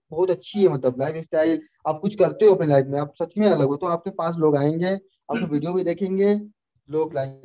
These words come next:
Speaker 1: करेंगे, इसलिए हम करते हैं।
Speaker 2: बिल्कुल, बिल्कुल,
Speaker 1: हाँ।
Speaker 2: बिल्कुल, बिल्कुल।
Speaker 1: यही रीजन है, हाँ।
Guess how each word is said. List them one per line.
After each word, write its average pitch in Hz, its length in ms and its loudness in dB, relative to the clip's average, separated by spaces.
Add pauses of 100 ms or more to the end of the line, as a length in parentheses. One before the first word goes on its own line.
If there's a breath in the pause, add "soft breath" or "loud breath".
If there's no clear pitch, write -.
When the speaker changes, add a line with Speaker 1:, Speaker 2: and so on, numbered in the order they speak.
Speaker 1:
करेंगे, 120 380 -12
इसलिए 220 220 4
हम 214 120 10
करते 143 260 4
हैं। 120 220 -4 (360)
Speaker 2:
बिल्कुल, 117 480 0
बिल्कुल, 113 400 0
Speaker 1:
हाँ। 123 100 -2
Speaker 2:
बिल्कुल, 110 320 0
बिल्कुल। 110 280 -4 (280)
Speaker 1:
यही 165 280 4
रीजन 135 220 6
है, 127 80 2
हाँ। 135 260 -6